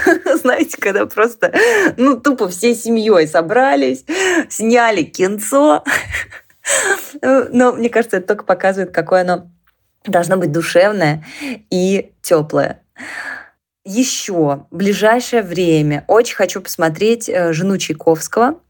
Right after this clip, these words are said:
Во-первых, там суперсексуальная Алёна Михайлова. И я, конечно, посмотрела бы на неё. Во-вторых, это фильм Кирилла Серебренникова, что как бы уже такая планка. А, ну и про Чайковского интересно.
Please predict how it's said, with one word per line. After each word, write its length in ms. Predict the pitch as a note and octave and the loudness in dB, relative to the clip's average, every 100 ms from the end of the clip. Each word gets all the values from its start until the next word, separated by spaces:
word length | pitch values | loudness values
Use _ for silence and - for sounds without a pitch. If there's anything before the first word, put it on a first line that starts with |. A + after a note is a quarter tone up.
| _ - | _ -8
Во-первых, 580 | F3+ F3+ G3 F3 D#3 - | -6 2 2 2 -4 -8
там 320 | E3 E3+ E3+ | -12 -12 -12
суперсексуальная 1160 | - G3 - - - - - F2+ E3+ - E3+ E3+ | -10 -10 -12 -10 -10 -10 -6 -2 0 -2 -4 0
Алёна 320 | D#3+ E3 D#3+ | 2 0 -2
Михайлова. 760 | E3 D#3+ F3+ F3 F3 F#3 F#3+ G#3+ - - - - - | -6 -8 -8 -6 -6 -8 -8 -12 -18 -20 -20 -16 -4
И 60 | |
я, 200 | D3+ D3+ D3 | 0 2 2
конечно, 600 | D3+ D3 D3+ D3 - D3+ | 0 0 0 0 -4 -8
посмотрела 760 | D3+ - D#3 D3+ D3+ C#3+ C#3 | -10 -4 -2 -2 -2 -4 -4
бы 120 | C#3 | -4
на 100 | C#3+ | -4
неё. 520 | D3 D#3 D#3+ E3+ F#3+ G3 - - - | -4 -4 -2 -4 -4 -8 -16 -16 -16
Во-вторых, 340 | - G3+ G#3+ A#3 | -4 0 2 0
это 160 | A3 | -2
фильм 300 | - G#3+ G3+ | -4 -4 -4
Кирилла 300 | D#3+ F#3+ F3+ | -4 -2 -2
Серебренникова, 960 | E3 F3 E3 D3 C#3+ D3 D3 F#3 G#3 A3 - | -4 0 0 0 -2 -6 -2 0 0 -4 -10
что 280 | - F3 | -2 0
как 280 | E3 E3+ D3+ | 0 -4 -4
бы 340 | D3 D3 D3 - _ _ _ _ E3+ | -2 -2 -2 -12 _ _ _ _ -2
уже 640 | D#3+ D3 C#3 C#3 D#3+ F#3+ - | -2 0 -2 -2 -4 -6 -12
такая 320 | - - G3 G3 | -16 -6 -6 -4
планка. 540 | G#3+ A3 A3 B3+ C4 - - - - - - _ | -2 -2 0 -2 -4 -6 -12 -10 -10 -10 -12 _
А, 340 | F3+ F3 E3 D#3+ | 2 4 2 2
ну 220 | G3+ A#3 | 2 2
и 40 | |
про 120 | A3+ D3+ | 0 -6
Чайковского 680 | - D3+ F3 F#3 - - D#3+ | -8 -4 -2 -2 -4 -4 -4
интересно. 920 | D3+ D3 D3+ F3 F3+ G3+ E3 D#3 | -4 -4 -4 -4 -6 -8 -8 -8